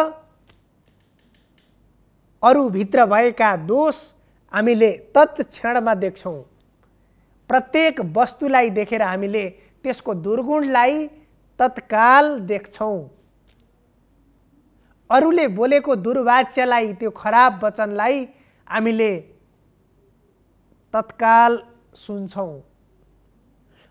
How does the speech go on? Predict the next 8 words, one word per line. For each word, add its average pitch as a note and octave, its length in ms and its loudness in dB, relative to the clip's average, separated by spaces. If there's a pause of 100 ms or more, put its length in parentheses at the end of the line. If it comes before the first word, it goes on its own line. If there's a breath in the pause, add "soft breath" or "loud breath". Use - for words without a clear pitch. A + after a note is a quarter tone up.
(180)
अरूले D4+ 340 4
गरेको B3 420 4
नराम्रो B3+ 580 2
कामलाई B3 460 0
हामीले G#3 420 -2 (580)
एकदमै C4 500 2
छिटो A3 380 -6
देख्छौँ। F#3 460 -8